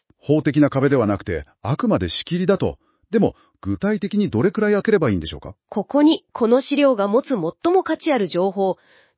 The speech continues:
Speaker 2: つまりお金に直結する数字が書かれています。これはまさに、知っているか知らないかで数百万円の差がつく可能性がある魔法の数字ですよ。
Speaker 1: ぜひ教えてください。
Speaker 2: まず、天井との隙間、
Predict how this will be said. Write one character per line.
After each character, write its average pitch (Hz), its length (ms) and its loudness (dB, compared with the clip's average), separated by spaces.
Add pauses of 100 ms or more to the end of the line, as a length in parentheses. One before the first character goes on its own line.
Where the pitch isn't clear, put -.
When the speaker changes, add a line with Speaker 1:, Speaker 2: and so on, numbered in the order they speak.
Speaker 2:
つ 269 80 2
ま 226 100 4
り 156 160 -8 (100)
お 165 120 -10
金 302 260 0
に 320 180 2
直 302 120 0
結 302 280 -6
す 285 120 -6
る 269 120 0 (140)
数 220 160 0
字 277 120 -4
が 294 120 0
書 277 80 -6
か 294 100 0
れ 262 120 0
て 190 80 -6
い 170 40 -4
ま 156 140 -6
す。 - 60 -20 (720)
こ 294 100 -2
れ 349 80 2
は 370 80 2
ま 381 160 2
さ 392 100 0
に、 240 240 2 (200)
知 - 280 -16
っ - 20 -20
て 320 160 0
い 359 40 2
る 370 100 2
か 285 140 -2
知 226 120 -8
ら 226 120 0
な 339 120 2
い 339 60 -4
か 269 100 -2
で 190 200 -4 (200)
数 247 160 0
百 370 260 0
万 370 220 4
円 339 140 2
の 254 100 0
差 226 140 -6
が 233 120 0
つ - 100 -16
く - 120 -18
可 220 120 -2
能 214 120 0
性 208 200 -4
が 202 120 -2
あ 208 60 -2
る 180 160 -6 (240)
魔 160 160 -6
法 220 260 2
の 269 120 4
数 240 200 -2
字 226 100 -4
で 262 120 -2
す - 120 -8
よ。 180 180 -4 (280)
Speaker 1:
ぜ 120 120 4
ひ 98 60 0
教 107 100 4 (100)
え 98 60 2
て 82 80 -4
く 82 60 -4
だ 85 80 -6
さ 71 120 -10
い。 64 100 -16 (440)
Speaker 2:
ま 294 140 2
ず、 220 200 -4 (320)
天 285 240 4
井 359 220 2
と 370 100 0
の 285 120 2
隙 - 220 -8
間、 214 200 -2